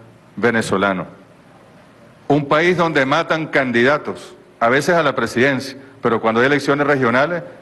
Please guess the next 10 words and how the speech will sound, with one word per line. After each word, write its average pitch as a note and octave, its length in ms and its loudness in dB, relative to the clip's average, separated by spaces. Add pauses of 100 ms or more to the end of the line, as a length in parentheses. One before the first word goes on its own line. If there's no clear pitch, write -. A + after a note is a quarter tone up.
(140)
los A2 180 0
matan C3 440 -2 (4000)
antes C3+ 400 2
de B2 60 4
las A2 140 2
elecciones. G#2+ 600 0
Y G#2 80 -2
eso G2+ 200 0
el C3+ 60 0
mundo D#3 480 -2